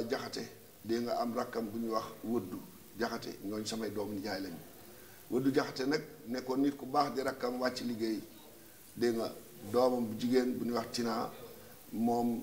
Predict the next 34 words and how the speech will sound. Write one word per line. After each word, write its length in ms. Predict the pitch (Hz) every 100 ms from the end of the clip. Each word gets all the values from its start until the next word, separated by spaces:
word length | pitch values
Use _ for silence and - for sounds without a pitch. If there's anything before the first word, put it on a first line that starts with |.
| -
la, 180 | 104 110
lañu 340 | 110 - 113 113
maye 320 | 117 127 123
woon, 280 | 113 110 110
dégg 140 | 117 110
nga, 60 |
maam, 260 | 113 107 107
ki 100 | 131
nga 100 | 131
xam 200 | 123 117
ne 80 | 110
kii 300 | 107 113 143 - - - -
mooy 220 | 110 107
doomu 280 | 113 107 107
Mayluda, 520 | 113 113 110 104 117 -
te 80 | 107
baayam 380 | 110 110 107 104
tudd 160 | -
Muhammad, 480 | 113 110 117 113 113 - - - -
waaye 280 | 104 107 107
ki 100 | 147
ñu 60 | 156
ko 100 | 147 - -
may 340 | 127 120 117 110
mooy 260 | 110 113 107
Zeyd, 300 | 123 110 - - - -
moom 180 | 104 110
lañ 120 | 107
tuddee 180 | 101 104
woon 200 | 107 104
Zeyd 280 | 104 104 -
Jaxate, 300 | 98 104 - - - - - -
dégg 200 | 104 110
nga. 100 | -